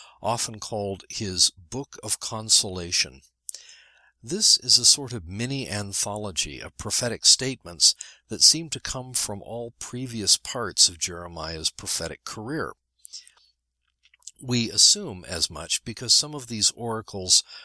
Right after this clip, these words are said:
are addressed to Israel, which could refer to the period of King Josiah, when there were still a few remnants of the North Kingdom hanging around, in spite of the fact that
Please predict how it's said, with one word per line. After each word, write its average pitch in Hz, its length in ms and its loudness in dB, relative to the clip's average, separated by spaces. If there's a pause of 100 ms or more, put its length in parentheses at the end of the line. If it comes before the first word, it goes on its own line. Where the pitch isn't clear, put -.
(160)
are 101 160 -4
addressed 95 640 0
to 98 340 -6
Israel, 85 680 -2
which - 380 0
could 185 320 -4
refer 98 420 -4
to - 120 -6
the 95 140 -10
period 101 440 -8
of 73 220 -12
King 104 240 -4
Josiah, 92 720 0 (520)
when 117 200 -4
there 110 140 -4
were 92 140 -6
still 135 360 2
a 92 60 -4
few 131 280 -2
remnants 95 800 4
of 87 220 -10
the 90 80 -10
North 98 320 -2
Kingdom 90 320 -6
hanging 92 400 -6
around, 87 480 -8 (320)
in 104 100 -8
spite 95 340 2
of 80 100 -12
the 80 80 -12
fact - 560 -6
that 85 280 -2